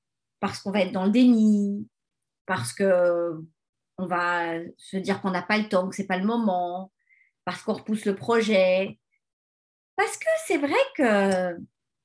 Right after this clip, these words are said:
mettre en place des changements, mettre en place des transformations, ça secoue, ça peut faire peur, ça peut intriguer.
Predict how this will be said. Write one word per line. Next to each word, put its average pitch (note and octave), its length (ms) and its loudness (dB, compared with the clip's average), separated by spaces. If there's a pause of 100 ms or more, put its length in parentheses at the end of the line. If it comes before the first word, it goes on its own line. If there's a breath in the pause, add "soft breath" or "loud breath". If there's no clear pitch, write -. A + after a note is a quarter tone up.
(220)
mettre D4+ 300 0
en B3+ 100 2
place C#4+ 300 2
des A3 100 0
changements, G#3+ 480 -2
mettre B3+ 240 -2
en G#3 40 -8
place B3 200 -2
des A3+ 100 -2
transformations, F#3+ 800 -8
ça D4+ 200 -4
secoue, B3 500 -6
ça C4 160 -4
peut A#3 160 -4
faire A#3 320 -6
peur, F3 300 -6
ça F#3 120 -6
peut A3 160 -8
intriguer. G#3 600 -6